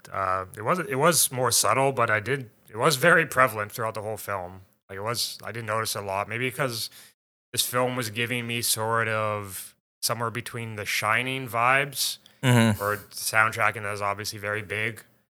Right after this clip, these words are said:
Speaker 1: and then, like, um, It Follows, which is, it's, like, no <laughs> soundtrack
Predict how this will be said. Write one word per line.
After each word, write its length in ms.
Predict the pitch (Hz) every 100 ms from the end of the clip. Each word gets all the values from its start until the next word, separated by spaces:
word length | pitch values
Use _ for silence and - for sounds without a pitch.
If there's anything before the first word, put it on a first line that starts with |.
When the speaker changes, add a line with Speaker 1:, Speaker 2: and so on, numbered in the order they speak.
| _ _
Speaker 1:
and 320 | 101 104 107 95
then, 460 | 98 101 101 98
like, 320 | 98 98 -
um, 420 | 104 92 92 90 90 -
It 140 | 110
Follows, 500 | - 101 104 92 95
which 220 | 92 -
is, 380 | 92 92 - - _ _ _ _ _ _ _ _ _ -
it's, 220 | - -
like, 120 | 98
no 140 | 110 101
<laughs> 0 |
soundtrack 760 | - - 127 - - 110 113